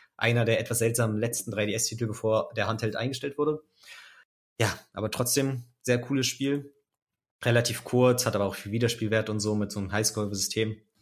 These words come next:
Echt nice. Und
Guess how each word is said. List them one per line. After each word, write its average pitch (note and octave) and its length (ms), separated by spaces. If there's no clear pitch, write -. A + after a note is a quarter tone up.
Echt C3+ 240
nice. - 580
Und D#3 1000